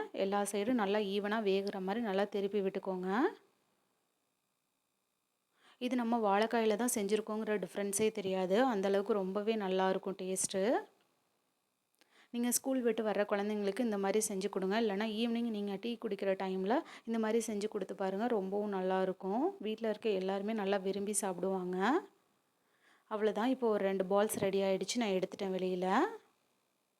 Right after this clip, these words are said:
சூப்பரான ஒரு ஸ்நாக்ஸ் ரெசிபி ரெடி ஆயிடுச்சு. நீங்களும் ட்ரை பண்ணி பாருங்க. ட்ரை பண்ணி பார்த்துட்டு உங்களோட கமெண்ட்ஸை சொல்லுங்க.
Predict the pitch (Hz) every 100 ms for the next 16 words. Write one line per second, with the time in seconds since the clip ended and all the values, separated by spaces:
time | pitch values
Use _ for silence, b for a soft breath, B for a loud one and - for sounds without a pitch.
0 | _ _ _ _ _ _ _ _ _ _
1 | _ _ - - 247 233 220 233 220 -
2 | 202 202 - 202 208 220 220 190 190 190
3 | 185 185 - 233 381 320 214 208 214 208
4 | 190 202 202 196 190 190 226 247 202 202
5 | 208 202 196 - 226 208 190 190 190 196
6 | 190 196 196 - 185 190 190